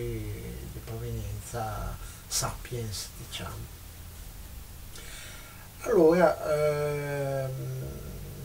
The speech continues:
dunque questo, mm, questo fatto comunque comproverebbe il fatto che si tratta appunto di una specie umana parallela alla nostra,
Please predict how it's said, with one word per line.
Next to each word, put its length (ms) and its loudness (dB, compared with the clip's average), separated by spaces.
dunque 320 -2
questo, 640 6
mm, 240 -6
questo 280 2
fatto 460 2
comunque 580 -2
comproverebbe 840 2
il 80 -2
fatto 720 -2
che 320 -4
si 260 -4
tratta 840 2
appunto 520 -2
di 80 -2
una 200 0
specie 460 -2
umana 680 -2
parallela 580 -2
alla 180 0
nostra, 540 -2